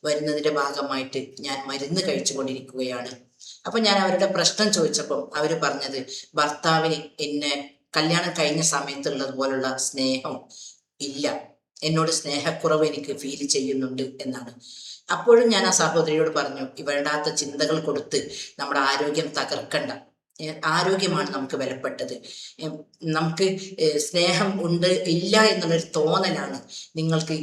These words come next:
ഈ നെഗറ്റീവ് തോട്ട് വരുന്നത്" എന്നൊക്കെ പറഞ്ഞു കൊടുത്തെങ്കിലും അവരതൊന്നും കേൾക്കാൻ തയ്യാറായില്ല. ഇ-, അവര് ഇന്ന് ഈ ലോകത്തില്ല. ക്യാൻസർ രോഗം ബാധിച്ച് മരണപ്പെടുകയും ചെയ്തൊരവസ്ഥയിലാണ് ഉള്ളത്.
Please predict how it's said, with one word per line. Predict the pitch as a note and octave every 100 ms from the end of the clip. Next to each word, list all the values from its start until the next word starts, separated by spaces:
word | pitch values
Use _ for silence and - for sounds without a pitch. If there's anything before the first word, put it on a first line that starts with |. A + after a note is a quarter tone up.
| D#3+
ഈ | E3 E3 - D#3+
നെഗറ്റീവ് | D3 D3 D#3+ G3 F#3+
തോട്ട് | D3+ D3+ D#3
വരുന്നത്" | C#3 C#3+ C#3+ D3
എന്നൊക്കെ | D3 D3 F3+ F3 - - -
പറഞ്ഞു | E3 E3 G3+
കൊടുത്തെങ്കിലും | E3+ D#3 - C#3+ C#3 C#3+ A2+ - _ _ -
അവരതൊന്നും | D3+ D3 D3 C#3+ C#3+ E3 D#3+ D3+
കേൾക്കാൻ | - C#3+ C#3 D3
തയ്യാറായില്ല. | C#3 C3 C3+ C3 B2+ B2+ A#2+ A#2+ - - - -
ഇ-, | C3+ - - C3 -
അവര് | D3 D3+ D3 D#3
ഇന്ന് | D3+ D3+
ഈ | D3
ലോകത്തില്ല. | C#3 C#3+ D3+ D3+ C#3+ B2+ C3 A#2+ - _ _ - - -
ക്യാൻസർ | - - - C#3+
രോഗം | C#3+ C#3+ D3 D3 - _ _ -
ബാധിച്ച് | C3+ C3+ C3+ - C3+ -
മരണപ്പെടുകയും | C#3 C3 C#3 - C3+ C#3 C3+ C3+ - - - - - -
ചെയ്തൊരവസ്ഥയിലാണ് | E3 E3+ F#3 D#3 - - C#3 C3+ C3 C3 -
ഉള്ളത്. | C3 C3+ C3